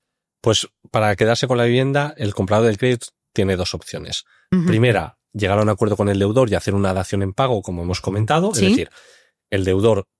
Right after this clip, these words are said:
Speaker 1: te vende la vivienda y tú le perdonas el crédito y puede ser que le tengas que pagar algo extra o no, depende de las circunstancias.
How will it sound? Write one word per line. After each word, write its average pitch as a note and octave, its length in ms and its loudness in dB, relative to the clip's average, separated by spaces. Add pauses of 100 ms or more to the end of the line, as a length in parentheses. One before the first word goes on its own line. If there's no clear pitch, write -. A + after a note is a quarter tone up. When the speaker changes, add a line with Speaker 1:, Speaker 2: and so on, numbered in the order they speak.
(100)
Speaker 1:
te F#2 180 -2
vende G#2 400 -2
la G2+ 100 0
vivienda G2+ 480 0
y E2+ 40 -4
tú G2 140 -4
le F#2 100 -2
perdonas F#2+ 480 -2
el G#2+ 100 -6
crédito D#3 540 0
y - 100 -4
puede G2 220 0
ser G2+ 140 -2
que - 100 -4
le F2 120 0
tengas F#2 280 -4
que - 80 -10
pagar F#2 380 -4
algo G2 300 -2
extra - 400 -8
o F#2+ 140 -4
no, C3 140 2
depende F#2+ 320 -4
de F2 60 -6
las F2 80 -6
circunstancias. D3 720 -4